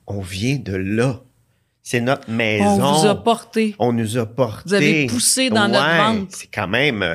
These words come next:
Speaker 2: C'est
Speaker 1: c'est
Speaker 2: fort,
Speaker 1: pas,
Speaker 2: hein ?
Speaker 1: c'est pas, euh, anodin. Fait que ce
Speaker 2: Puis
Speaker 1: lien.
Speaker 2: toi, t'as senti que t'as été aimé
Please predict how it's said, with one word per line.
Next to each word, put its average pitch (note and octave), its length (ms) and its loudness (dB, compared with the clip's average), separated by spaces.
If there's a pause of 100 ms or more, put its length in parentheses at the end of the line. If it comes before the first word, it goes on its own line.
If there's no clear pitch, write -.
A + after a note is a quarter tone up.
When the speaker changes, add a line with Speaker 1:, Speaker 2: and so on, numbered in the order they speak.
(140)
Speaker 2:
C'est - 160 -8
Speaker 1:
c'est G#3+ 100 0
Speaker 2:
fort, G3 220 0
Speaker 1:
pas, E3 320 4
Speaker 2:
hein ? F#2+ 200 -4
Speaker 1:
c'est G3 60 -12
pas, B2 280 0
euh, D#2+ 200 -8 (280)
anodin. F2+ 460 -6 (1080)
Fait A2 200 0
que A2 60 -10
ce - 140 -2
Speaker 2:
Puis G#2 260 2
Speaker 1:
lien. - 0 -
Speaker 2:
toi, B3 260 2 (200)
t'as G3+ 100 2
senti G3 380 2
que - 60 -20
t'as A3 140 2
été G3+ 360 2
aimé G3 440 4